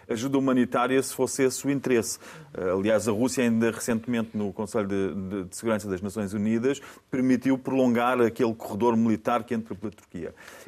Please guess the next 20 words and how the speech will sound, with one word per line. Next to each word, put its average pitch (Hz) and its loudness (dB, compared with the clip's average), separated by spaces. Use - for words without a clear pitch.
Eu, 175 4
eh, 170 4
não 170 0
vejo, 160 2
quando, 156 0
quando 156 -2
falaste 156 0
no, 143 -4
na, 139 2
na 131 2
Síria 147 0
estar 139 0
isolada 127 2
da 107 -2
comunidade, 117 0
praticamente 117 -2
isolada 104 0
da 104 -4
comunidade 104 -4
internacional, 107 -4